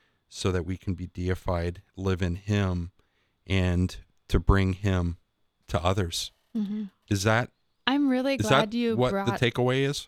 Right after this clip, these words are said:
Speaker 1: <laughs>
Speaker 2: Yeah, actually, I'm
Speaker 1: <laughs>
Speaker 2: really glad that you brought that up, Dave, 'cause we hadn't even talked about this idea of being deified. And I'm, I'll just read a quote, uh, to get back to what we were saying. "In heaven, it seems to me,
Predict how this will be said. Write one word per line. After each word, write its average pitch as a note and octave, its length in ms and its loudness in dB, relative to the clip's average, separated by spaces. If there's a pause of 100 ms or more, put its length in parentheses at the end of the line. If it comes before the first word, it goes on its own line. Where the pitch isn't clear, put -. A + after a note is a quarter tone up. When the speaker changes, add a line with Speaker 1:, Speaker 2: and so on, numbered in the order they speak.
(120)
Speaker 1:
<laughs> - 180 -4
Speaker 2:
Yeah, A#3 340 4
actually, B3 360 2
I'm C4+ 180 0
Speaker 1:
<laughs> C4 60 2
Speaker 2:
really C4+ 180 0
glad A3 280 -2
that G3+ 100 -2
you A3 120 -6
brought F#3+ 280 -4
that F#3 140 -2
up, F3 180 -6
Dave, D#3+ 300 -8
'cause F3 180 -12
we F3 140 -4
hadn't F#3 280 -6
even F3 320 -4
talked F#3 280 -8
about F3 220 -8
this E3+ 160 -8
idea E3 340 -8
of D#3 120 -18
being D#3+ 260 -8
deified. - 640 -8 (400)
And G3 140 -2
I'm, G3+ 220 -4
I'll G#3 180 -2
just G3+ 220 -6
read F3 180 -4
a D#3+ 60 -6
quote, - 400 -6 (240)
uh, F#3 180 -16 (140)
to F3+ 120 -8
get E3+ 220 -6
back E3 260 -10
to - 100 -16
what - 140 -8
we F3+ 80 -8
were E3+ 120 -8
saying. F3 280 -10 (440)
"In A#3 160 2
heaven, E3 600 -4
it F#3+ 160 -4
seems G#3 380 -4
to A3 120 -4
me, D#3+ 360 -4